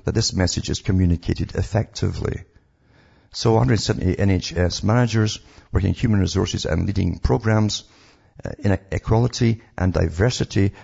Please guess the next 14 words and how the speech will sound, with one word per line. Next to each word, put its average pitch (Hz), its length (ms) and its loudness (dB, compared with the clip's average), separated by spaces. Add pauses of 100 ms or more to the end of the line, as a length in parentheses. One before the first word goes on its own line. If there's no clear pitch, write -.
are 104 120 0
due 110 160 -2
to - 200 -2
attend 82 400 0
full-day 92 380 -2
conferences 87 560 -4
in 90 140 0
London 87 360 -2
and 82 220 -2
Manchester. - 800 -2 (560)
So 113 320 2 (240)
you've 113 160 -2
got 110 100 0
managers 104 760 2